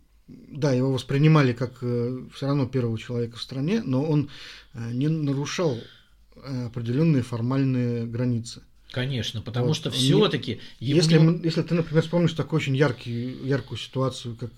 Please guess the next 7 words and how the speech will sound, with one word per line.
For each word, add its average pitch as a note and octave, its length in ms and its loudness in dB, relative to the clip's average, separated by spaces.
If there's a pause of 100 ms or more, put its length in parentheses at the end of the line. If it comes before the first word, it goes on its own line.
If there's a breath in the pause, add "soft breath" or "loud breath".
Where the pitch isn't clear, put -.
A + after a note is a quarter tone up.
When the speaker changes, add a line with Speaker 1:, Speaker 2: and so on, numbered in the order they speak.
Speaker 1:
э, B2 220 0 (520 loud breath)
э, B2+ 200 -10
поддержка C3 540 -2
Дмитрием B2 400 -2
Медведевым, B2 800 0
э, A#2 800 -12
операции B2 760 -4